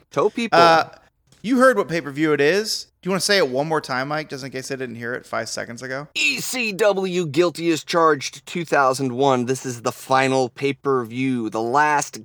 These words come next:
Speaker 1: gasp of the original E C W before they went belly up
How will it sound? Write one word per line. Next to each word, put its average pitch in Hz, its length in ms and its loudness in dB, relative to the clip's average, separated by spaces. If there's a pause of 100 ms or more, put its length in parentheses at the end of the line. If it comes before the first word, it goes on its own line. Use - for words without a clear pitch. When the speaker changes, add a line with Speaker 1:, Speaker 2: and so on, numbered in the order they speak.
Speaker 1:
gasp 156 600 0 (220)
of 127 140 -4
the 147 140 0
original 135 580 0
E 131 120 -8
C 131 220 -10
W 120 420 -2
before 117 320 -6
they 120 100 0
went 117 280 -4
belly 120 340 0
up 113 220 -2